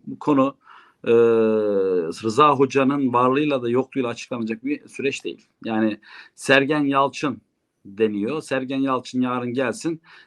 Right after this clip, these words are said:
Rıza Hoca'dan çok fazlasını yapacağını düşünmüyorum. Yani bunlar temel problemleri çözmeden, takım içindeki problemleri çözmeden, Beşiktaş'ı hissetmeyen, Beşiktaş ruhunu, e,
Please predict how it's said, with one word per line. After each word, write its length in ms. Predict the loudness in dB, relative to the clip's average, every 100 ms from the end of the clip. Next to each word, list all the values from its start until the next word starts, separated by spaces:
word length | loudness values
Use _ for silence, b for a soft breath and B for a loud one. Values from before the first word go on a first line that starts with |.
| _
Rıza 240 | 0 4 4
Hoca'dan 340 | 2 -2 -4
çok 260 | -4 -6 0
fazlasını 800 | 0 0 -4 -6 -12 -12 -6 -4
yapacağını 440 | -4 -6 -6 -6
düşünmüyorum. 520 | -6 -4 -2 -2 -6 -12 _ b b b b -4
Yani 420 | -2 -2 -4 -2
bunlar 380 | 2 2 2 -4 b b _
temel 340 | -2 2 2 2
problemleri 600 | 0 0 -2 -2 -4 -6
çözmeden, 520 | -4 -4 -4 -6 -8
takım 280 | -10 -4 -2
içindeki 840 | -2 0 -2 0 0 0 0 -4
problemleri 600 | 0 2 2 2 2 0
çözmeden, 580 | -2 -4 -2 -4 -4 -10 B B B _
Beşiktaş'ı 420 | -4 -2 -2 -2
hissetmeyen, 600 | -4 0 0 2 2 0
Beşiktaş 320 | 0 -2 -6 0
ruhunu, 560 | 0 2 4 4 2 b b b
e, 80 | 0